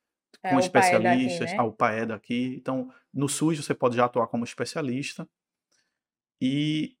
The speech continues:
Speaker 2: as clínicas populares, eu tenho visto esse movimento interessante, que são aquelas clínicas de bairro, onde o paciente paga particular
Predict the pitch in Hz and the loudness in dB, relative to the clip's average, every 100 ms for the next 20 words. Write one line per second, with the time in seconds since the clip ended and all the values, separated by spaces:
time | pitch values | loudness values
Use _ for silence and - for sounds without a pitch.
0 | - 135 - 175 208 220 - 180 185 135 | -4 -4 -2 -2 -2 -4 -4 -2 2 4
1 | 117 143 170 - - 120 123 117 120 120 | 4 2 -4 -10 -10 -6 -4 -2 -2 -2
2 | 120 127 123 120 117 120 135 147 - - | -2 0 2 0 0 0 0 0 -4 -6
3 | 120 120 120 139 127 131 127 - 123 120 | -6 -6 -4 -2 0 0 0 0 0 0
4 | 120 147 131 123 135 156 185 - _ _ | 0 0 4 6 4 2 -4 -8 _ _
5 | _ _ _ 117 120 123 127 - - 120 | _ _ _ -4 -2 -2 -2 -2 -4 -6
6 | 127 - 123 139 139 135 120 131 - 123 | -6 2 2 4 0 -2 -6 -8 -6 -4
7 | 110 123 151 165 | -2 -2 -4 -8